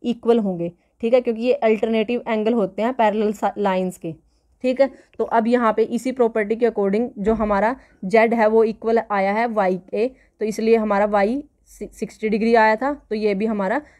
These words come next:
सिक्सटी डिग्री होगा, ठीक है। अब जो हमारा नेक्स्ट जो हमें यहाँ पे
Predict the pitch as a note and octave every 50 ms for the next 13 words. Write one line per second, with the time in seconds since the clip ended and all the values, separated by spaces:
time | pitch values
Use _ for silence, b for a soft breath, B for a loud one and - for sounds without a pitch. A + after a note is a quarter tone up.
0 | B B - A#3+ A#3 - - A#3 A3 G3+ G3+ G3 A3+ D4 E4 - b b b b
1 | - G#3+ G#3 F#3 F#3 E3 E3+ - - _ _ - - _ _ - B3+ C4+ D4 D#4+
2 | D4+ B B B B B - A#3 - G#3 G#3 B3 - - A3 A3+ A#3 A#3 A#3 A#3+
3 | A#3+ A#3 A#3 A#3 A#3+ - - - D4+ D#4 D4+ - _ _ - G3+ G3+ A3 G#3+ A3+
4 | A3+ A3+ A#3 A#3+ - _ - - - - G#3+ A3 A3 G#3+ G#3+ G#3+ A3+ A#3